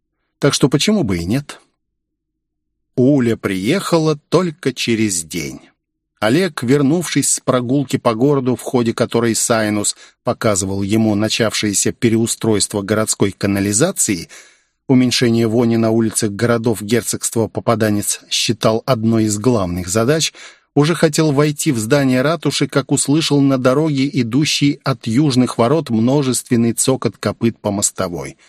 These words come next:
Он сразу понял, кто это едет. «Олег!» Уля выскочила из кареты до того, как та остановилась. Школа ниндзя позволяла делать и не такое. «Олег!» повторяла она, обнимая его.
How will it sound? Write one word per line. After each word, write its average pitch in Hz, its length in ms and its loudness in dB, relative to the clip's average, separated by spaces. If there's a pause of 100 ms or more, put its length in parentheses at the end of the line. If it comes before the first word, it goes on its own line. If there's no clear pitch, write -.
(640)
Он 123 160 2
сразу 165 420 2
понял, 147 560 2
кто - 420 -4
это - 280 -8
едет. 92 580 -10 (640)
«Олег!» 262 880 0
Уля 156 260 2
выскочила 131 600 0
из 120 180 2
кареты 139 480 0
до 110 300 0
того, 135 360 0
как - 280 -4
та 117 260 -2 (100)
остановилась. 101 920 -4 (100)
Школа 107 420 0
ниндзя 156 440 0
позволяла 139 580 2
делать 123 540 -2
и 135 100 4
не 131 120 2
такое. 139 560 -6 (220)
«Олег!» 269 920 0
повторяла 139 640 0
она, 135 260 0
обнимая 113 520 -2
его. 117 440 -2